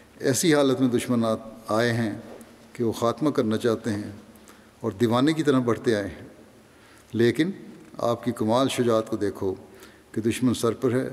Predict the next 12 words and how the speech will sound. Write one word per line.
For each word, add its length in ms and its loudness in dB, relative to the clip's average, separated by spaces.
और 140 0
आप 200 2
सल्लल्लाहु 360 0
अलैहि 80 2
वसल्लम 260 -2
अपने 220 -4
रफ़ीक 380 -2
सादिक 420 0
सिद्दीक़ 420 2
को 140 0
फरमाते 440 0
हैं, 200 0